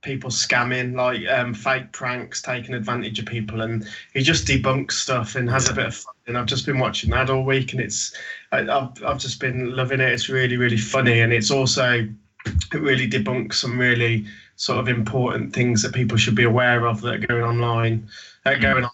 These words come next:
Speaker 1: at YouTube. So that's H three H three Productions on YouTube, and that's a channel, and, uh,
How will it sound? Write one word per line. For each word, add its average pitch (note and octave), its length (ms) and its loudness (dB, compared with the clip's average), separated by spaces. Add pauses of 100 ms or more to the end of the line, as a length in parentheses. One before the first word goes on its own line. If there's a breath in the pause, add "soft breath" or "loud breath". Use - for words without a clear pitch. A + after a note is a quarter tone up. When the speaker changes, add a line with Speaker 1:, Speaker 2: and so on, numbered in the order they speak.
Speaker 1:
at A#2 100 -10
YouTube. C3 560 -2
So B2+ 300 -4 (320 loud breath)
that's C#3+ 260 2
H C#3+ 300 0
three C3+ 180 -6
H C3 320 -6
three B2+ 180 -8
Productions B2 600 -8
on A#2 140 -4
YouTube, A2 640 -2
and A#2+ 80 -2
that's B2 180 -4
a A#2+ 80 -2
channel, A#2 540 2
and, A#2+ 220 0
uh, B2 320 2